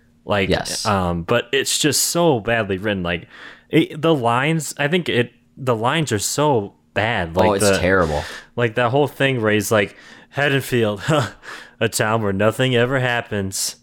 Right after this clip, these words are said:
Speaker 1: It's like, God, that is so awful. Like, I don't know what even
Speaker 2: Yeah.
Speaker 1: to say. <laughs>
Speaker 2: Yeah, it's just, they, they feel like they're in, like, a comic book.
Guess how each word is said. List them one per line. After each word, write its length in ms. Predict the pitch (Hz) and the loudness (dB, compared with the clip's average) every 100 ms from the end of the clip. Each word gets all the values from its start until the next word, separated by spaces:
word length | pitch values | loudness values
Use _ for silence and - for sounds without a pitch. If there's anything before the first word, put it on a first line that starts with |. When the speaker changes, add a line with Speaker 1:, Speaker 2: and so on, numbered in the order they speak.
| - | -6
Speaker 1:
It's 160 | 120 - | -2 2
like, 400 | 123 110 - _ | 0 -2 -18 _
God, 340 | 185 190 135 | -2 0 0
that 140 | 131 147 | -2 -4
is 80 | 131 | -4
so 380 | - 185 196 | 0 2 2
awful. 580 | 101 120 156 - 101 95 | 0 -2 -2 -2 -4 -4
Like, 160 | 104 107 | -6 -2
I 120 | 139 | 0
don't 140 | 165 143 | 2 2
know 160 | 127 113 | 2 2
what 180 | 123 131 | 2 2
even 120 | 123 | 2
Speaker 2:
Yeah. 120 | 101 | 2
Speaker 1:
to 60 | 69 | 0
say. 840 | - 131 196 120 98 - 180 - - | -2 -2 0 -2 -4 -4 -6 -6 -6
<laughs> 500 | 170 - - - 160 | -6 -6 -14 -6 -2
Speaker 2:
Yeah, 400 | 139 151 107 98 | 2 4 4 2
it's 200 | 117 120 | -2 -2
just, 420 | 151 139 - - - - 220 208 117 | 0 0 0 -8 -14 -12 -10 -8 -2
they, 220 | 139 151 | 0 0
they 260 | - 139 139 | -2 0 0
feel 280 | - 156 170 | 0 0 2
like 220 | 175 135 | 2 2
they're 160 | 123 | 0
in, 80 | 120 | 2
like, 160 | 117 98 | 0 0
a 80 | 90 | -2
comic 460 | - 92 92 - | 0 0 0 -4
book. 280 | 67 - | -8 -8